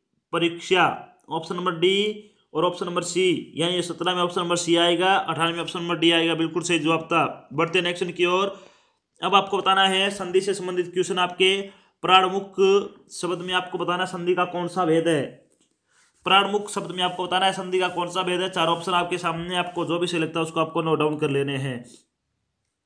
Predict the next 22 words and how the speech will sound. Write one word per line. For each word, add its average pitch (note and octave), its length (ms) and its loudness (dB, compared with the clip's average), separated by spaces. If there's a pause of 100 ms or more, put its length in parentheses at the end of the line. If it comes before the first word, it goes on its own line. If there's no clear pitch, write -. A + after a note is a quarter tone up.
(760)
तो C#3+ 80 -10
क्या F#3 180 6
आएगा F#3 240 6
इसमें F#3+ 580 -2 (400)
चार F3 160 2
ऑप्शन F3+ 280 -2
में F3+ 160 -4
से, F#3 180 2 (920)
जिसने F3 320 -2
भी F#3+ 180 6 (840)
ऑप्शन G3 280 -4
नंबर F#3 160 -2
इसमें F#3 240 -4
सी F3+ 220 0
किया F3+ 160 2
बिल्कुल E3+ 280 -2
सही E3+ 160 2
जवाब, E3+ 180 2
व्यंजन E3+ 320 0
संधि E3 240 -2
है D#3+ 60 2
इसमें। D#3 440 -6